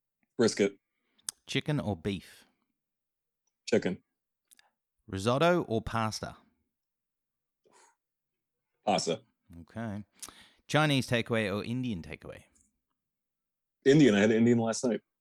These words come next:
Speaker 2: Ooh. Uh, smooth peanut butter or crunchy peanut butter?
Speaker 1: I'm not really a peanut butter guy.
Speaker 2: Ooh,
Speaker 1: Can't,
Speaker 2: okay.
Speaker 1: can't say. Yeah, you know, I'll eat it if, if it's around, but I, I never gravitate toward it. But with that being said,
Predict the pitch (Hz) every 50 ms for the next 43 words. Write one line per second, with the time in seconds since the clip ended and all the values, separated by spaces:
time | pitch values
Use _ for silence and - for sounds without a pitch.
0 | _ _ - 117 160 156 - - - - _ _ _ _ _ _ - 110 113 117
1 | 120 117 110 - - - 175 185 202 190 - 143 151 147 135 120 107 135 131 143
2 | 139 123 - - 147 160 - - 117 92 - 87 80 80 - - - - - -
3 | - _ _ _ _ _ _ _ _ _ _ _ _ _ _ _ _ _ _ _
4 | _ _ _ _ _ _ _ _ _ _ _ - - 165 233 285 320 339 339 -
5 | - 285 302 320 294 269 214 165 139 101 98 98 95 - - _ _ _ - -
6 | 165 196 220 220 220 202 202 196 165 139 147 147 - 202 202 190 156 - 208 190
7 | 196 190 185 185 _ _ - 175 202 254 302 339 302 220 185 185 202 202 185 165
8 | 147 - - 160 170 - - 180 190 190 220 208 160 - _ _ _ _ _ _
9 | - 165 165 - - _ _ - 151 139 147 - 151 131 127 156 202 214 180 175
10 | 175 156 - 143 135 110 98 117 127 - - 104 135 143 151 147 143 135 139 135
11 | 151 165 - 139 107 98 - 98 92 92 87 82 - _ _ _ - - 123 127
12 | 135 123 - _ _ _ _ - 120 120 127 127 135 - 151 139 139 127 - -
13 | 135 135 143 143 156 160